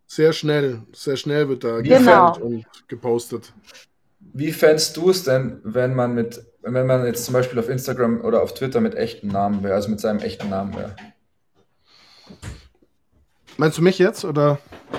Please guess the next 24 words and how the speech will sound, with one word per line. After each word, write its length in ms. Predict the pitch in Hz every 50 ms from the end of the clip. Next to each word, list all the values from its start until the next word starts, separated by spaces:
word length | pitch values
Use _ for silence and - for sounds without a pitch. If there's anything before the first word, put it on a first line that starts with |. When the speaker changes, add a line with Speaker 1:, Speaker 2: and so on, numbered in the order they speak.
| - - - - _ _ _ _ _ _ -
Speaker 2:
Nein, 260 | 117 123 131 131 143
Speaker 1:
Frau 180 | 147 156 147 143
Speaker 2:
Miss 240 | 147 151 151 151 -
Tor- 260 | 139 131 127 131 127
Speaker 1:
Tor 60 | 123
Matos? 380 | 123 127 - - 160 202 202 - - 95
Speaker 2:
Matos. 540 | 104 117 117 110 104 - 110 95 - - - - - - - - - - _ _ - - - - -
Speaker 1:
<laughs> 240 | 147 - - 147 - - _ _ - - - - - - - - - _ -
Miss 180 | 147 151 -
Tor 260 | - 165 160 156 151 147
Matos? 300 | 151 156 175 180 190 208
Speaker 3:
Ähm, 200 | 220 220 220 - - - _ _ -
also 280 | 208 220 233 240 220 226
ist 240 | 220 - 214 - 269
es 140 | 262 -
nicht, 280 | 294 294 339 311 - _
sind 220 | - 240 247 240 -
nicht 180 | 277 285 285
die 80 | 277 269
meisten 460 | 254 254 254 262 285 285 - - 285
mit 140 | 269 277 277
echten 320 | - 247 262 - - 277
Namen 320 | 262 254 247 254 262 294 294
vertreten? 600 | 285 262 - - - 247 254 277 277 - 330